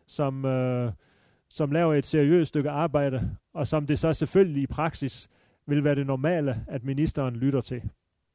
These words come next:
Men altså formelt er ministeren ikke forpligtet på at, at følge en indstilling fra Folkekirkerådet. Men det vil jo, man går ud fra, at det vil være,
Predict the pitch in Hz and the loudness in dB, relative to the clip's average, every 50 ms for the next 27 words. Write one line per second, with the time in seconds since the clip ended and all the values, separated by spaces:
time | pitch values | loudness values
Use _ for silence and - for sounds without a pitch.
0 | _ - 131 135 135 - 143 - - 147 139 147 196 208 180 - - - _ _ | _ -8 -6 -6 -4 -4 -4 -4 -4 -4 0 0 0 0 0 -4 -8 -14 _ _
1 | _ _ _ 156 147 143 147 160 175 - - 156 143 151 165 - - - - 151 | _ _ _ -4 -4 -2 0 2 0 2 0 0 -2 -2 -2 -4 -6 -6 -6 -6
2 | - - - 208 - - 147 - - 151 156 156 156 143 131 120 - - _ _ | -2 0 0 0 0 -2 -6 -4 -2 -2 -2 0 -2 -4 -6 -6 -8 -12 _ _
3 | - 131 - - 160 156 165 165 147 113 87 - _ _ _ _ - 143 139 143 | -10 -8 -2 2 4 6 6 6 4 2 -2 -6 _ _ _ _ -8 -6 -4 -4
4 | 160 165 - 160 147 139 127 - 131 - - 139 147 139 139 - - 135 127 120 | -4 -4 -4 -4 -4 -4 -4 -6 -6 -2 0 0 2 0 0 -2 -2 -4 -6 -6
5 | 117 101 127 - - 185 - - - - _ _ - 139 127 147 143 156 156 143 | -6 -10 -10 -12 -12 -12 -14 -16 -20 -20 _ _ -10 -6 -4 0 2 2 4 4
6 | 143 131 117 - _ _ _ _ - 151 139 - 151 151 170 185 156 - - 151 | 4 2 0 -2 _ _ _ _ -6 -4 0 2 2 4 4 2 2 2 0 -2
7 | 147 135 131 120 143 143 135 143 127 127 131 127 123 | -2 -2 -2 -2 -2 0 0 0 0 0 0 -2 -4